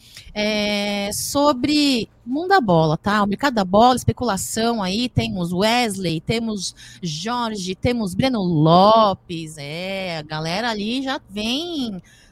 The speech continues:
né, já vem aí mexendo no mercado. Agora, falar uma coisa pra você, Gidião.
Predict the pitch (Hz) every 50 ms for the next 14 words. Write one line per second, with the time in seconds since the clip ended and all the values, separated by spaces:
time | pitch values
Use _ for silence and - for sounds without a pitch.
0 | _ _ 196 190 214 240 262 254 202 180 202 202 196 190 208 208 226 254 269 262
1 | 247 247 254 262 269 277 - - 269 262 277 294 302 - - 240 240 226 226 214
2 | 208 - 226 254 320 359 359 320 254 226 185 170 175 - _ _ _ _ _ _
3 | - 349 370 381 370 339 330 330 - 330 320 294 294 285 - - 262 247 247 233
4 | 214 220 202 208 240 233 214 180 160